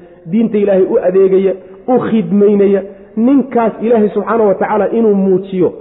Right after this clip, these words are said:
ayuu doonayaa Rabbi subxaanahu wa tacaala. Allana subxaanahu wa tacaala markuu sidaa doonayo inuu ogaado oo uu soo saaro ruuxaasi, hiilo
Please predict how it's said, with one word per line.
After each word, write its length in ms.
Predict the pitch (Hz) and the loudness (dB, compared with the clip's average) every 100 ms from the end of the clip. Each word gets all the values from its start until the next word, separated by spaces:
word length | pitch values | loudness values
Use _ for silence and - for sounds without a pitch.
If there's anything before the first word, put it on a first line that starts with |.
| - | -4
ayuu 240 | 208 226 | -2 -2
doonayaa 380 | 170 202 185 175 | 0 2 2 0
Rabbi 160 | 165 147 | -2 -4
subxaanahu 340 | 151 143 135 | -6 -2 -2
wa 60 | 117 | -2
tacaala. 260 | 120 104 - - - _ - | -6 -8 -14 -20 -20 _ -4
Allana 300 | 202 233 220 | 0 2 2
subxaanahu 380 | 226 208 240 226 | 0 -4 0 0
wa 60 | |
tacaala 360 | 208 202 226 220 | 0 -2 -2 0
markuu 340 | 240 233 220 196 | 0 -2 -4 -6
sidaa 220 | 254 247 202 | -2 -2 0
doonayo 520 | 208 247 240 196 120 - - - - - | 2 4 4 2 -2 -8 -20 -20 -20 -8
inuu 300 | 254 262 247 - 220 | -2 0 0 0 0
ogaado 340 | 220 220 220 247 220 | 2 2 2 0 2
oo 80 | 220 | 0
uu 140 | 214 | 0
soo 220 | - 240 262 | 0 0 0
saaro 240 | 240 220 214 | 0 -2 0
ruuxaasi, 520 | 254 - 190 139 117 - - - _ _ _ _ _ _ - | 0 0 -2 -4 -8 -12 -20 -20 _ _ _ _ _ _ -10
hiilo 420 | 196 226 240 262 | -4 0 0 0